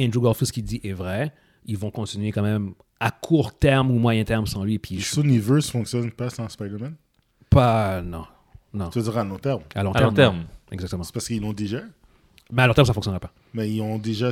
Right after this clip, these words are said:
Speaker 2: non, mais je veux dire, ça, ils ont déjà Spider-Man de Sonyverse ?
Speaker 1: Non,
Speaker 3: Oui, non,
Speaker 1: je,
Speaker 3: non,
Speaker 1: je
Speaker 3: non.
Speaker 1: sais, mais c'est que
Speaker 3: Dans,
Speaker 1: t'as
Speaker 3: d'intégrer dans, dans le Sonyverse,
Speaker 1: c'est que là, t'en
Speaker 3: là.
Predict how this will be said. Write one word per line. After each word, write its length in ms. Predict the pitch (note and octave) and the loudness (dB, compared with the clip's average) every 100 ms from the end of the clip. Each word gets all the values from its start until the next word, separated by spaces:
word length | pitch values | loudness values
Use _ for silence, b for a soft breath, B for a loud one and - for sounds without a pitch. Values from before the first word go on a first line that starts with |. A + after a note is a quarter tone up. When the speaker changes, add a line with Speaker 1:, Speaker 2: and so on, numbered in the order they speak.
| - - | -4 -4
Speaker 2:
non, 120 | D3 | 0
mais 120 | D#3+ | 2
je 60 | A#2 | 0
veux 80 | A#2 | 0
dire, 180 | B2 A#2+ | 0 0
ça, 220 | A#2 F#2+ | -2 -6
ils 140 | A#2 G#2+ | -6 -4
ont 80 | A2 | -4
déjà 220 | G#2+ C3+ | -2 -2
Spider-Man 440 | A3 F3 C#3+ D#3+ | -2 -2 -2 -2
de 60 | C#3+ | -4
Sonyverse ? 540 | A#2 C3 A#2+ D3 D3 - _ _ _ _ | -4 -4 -4 -8 -10 -16 _ _ _ _
Speaker 1:
Non, 120 | - | 2
Speaker 3:
Oui, 60 | C3+ | 6
non, 140 | D3 | 8
Speaker 1:
je, 120 | C#3 C#3 | 6 4
Speaker 3:
non, 100 | C3+ | 0
Speaker 1:
je 100 | C3 | 2
Speaker 3:
non. 40 | |
Speaker 1:
sais, 220 | - F3+ | 4 6
mais 100 | D#3+ | 6
c'est 100 | - | 6
que 60 | E3 | 8
Speaker 3:
Dans, 360 | G#3 G#3+ F3+ B2+ A2+ | 10 8 4 2 2
Speaker 1:
t'as 80 | D#3 | 2
Speaker 3:
d'intégrer 360 | D3+ D3+ D3 | 4 6 6
dans, 280 | D3 D#3+ D#3+ | 6 6 4
dans 120 | C3+ | 4
le 80 | D#3+ | 4
Sonyverse, 320 | - A#2+ G2+ | 4 2 4
Speaker 1:
c'est 60 | A2+ | 4
que 40 | |
là, 80 | D#3+ | 6
t'en 120 | E3+ | 8
Speaker 3:
là. 80 | D3+ | 6